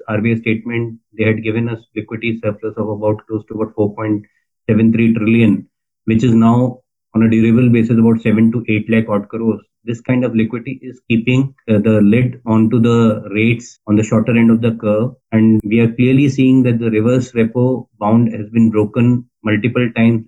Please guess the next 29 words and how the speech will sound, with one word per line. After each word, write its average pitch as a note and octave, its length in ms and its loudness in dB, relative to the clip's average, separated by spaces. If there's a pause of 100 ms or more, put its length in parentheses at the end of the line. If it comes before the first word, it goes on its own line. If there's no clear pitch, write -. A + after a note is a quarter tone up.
and G#2 100 -4
we A2 120 0
are A2+ 100 4
seeing A#2 340 2
the A#2 400 2
money G#2+ 220 0
market A#2 480 0 (160)
three-month A2+ 400 4
rates G#2+ 340 0 (180)
are G#2+ 220 0
trading A#2+ 460 0 (200)
below C3+ 540 2 (120)
your A2+ 400 2 (160)
reverse A2+ 400 0
repo A2+ 280 0
rate A#2+ 180 0
or B2+ 160 -4
close B2 320 -2
to C3 80 -2
reverse G#2+ 340 -2
repo A2 240 -18
rate, A#2 160 -16
depending A2+ 400 2
on A2 160 2
the A2 80 -8
credit, G#2 400 -4 (240)
uh, - 720 -20
uh, F#2 120 -20
name. F2+ 360 -10